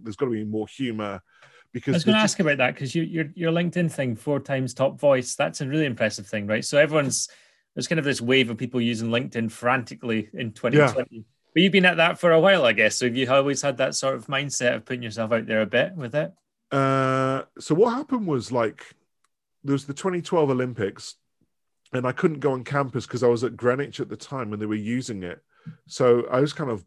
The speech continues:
Speaker 1: bored and I thought, "Yeah, let me just do that LinkedIn profile thing." And so I set one up in twenty twelve. And then at first I was of that mindset where I'm only gonna connect with people who I've met and shaken their hand,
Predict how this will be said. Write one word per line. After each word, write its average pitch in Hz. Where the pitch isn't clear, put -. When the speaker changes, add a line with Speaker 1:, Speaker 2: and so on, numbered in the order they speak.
Speaker 1:
bored 120
and 104
I 107
thought, 107
"Yeah, 170
let 190
me 196
just 170
do 170
that 123
LinkedIn 120
profile 117
thing." 170
And 110
so 120
I 131
set 147
one 131
up 120
in 107
twenty 107
twelve. 107
And 120
then 131
at 127
first 156
I 135
was 135
of 120
that 113
mindset 120
where 110
I'm 110
only 139
gonna 123
connect 131
with 117
people 117
who 135
I've 113
met 120
and 110
shaken 131
their 110
hand, 107